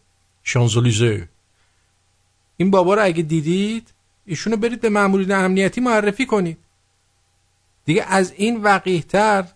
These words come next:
کسی که عکس تروریست میندازه روی لباسش، مشخصه دیگه چه گوییه دیگه. هم؟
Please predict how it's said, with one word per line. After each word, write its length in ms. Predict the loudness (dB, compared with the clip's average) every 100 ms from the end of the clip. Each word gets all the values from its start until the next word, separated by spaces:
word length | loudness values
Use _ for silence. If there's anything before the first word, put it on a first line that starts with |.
| _
کسی 200 | -4 -4
که 80 | -2
عکس 220 | -2 -2
تروریست 640 | -4 0 0 0 -2 -2
میندازه 360 | -2 0 0 0
روی 380 | 0 0 0 -2 -12 _ -6
لباسش، 1080 | -2 0 2 0 0 0 0 0 -4 -10 _ _ _ _ _ _ _ _ _ _ _ _ _ _ _ _ _ _ -4
مشخصه 680 | -2 0 0 0 0 -2 -2
دیگه 200 | -6 -6
چه 140 | -4
گوییه 500 | -2 2 2 2 0
دیگه. 400 | -2 -2 -2 -2 -10 _ _ _ _ _ _ _ _ _ _ _ _ _ _ _ _ _ _
هم؟ 280 | 0 0 -2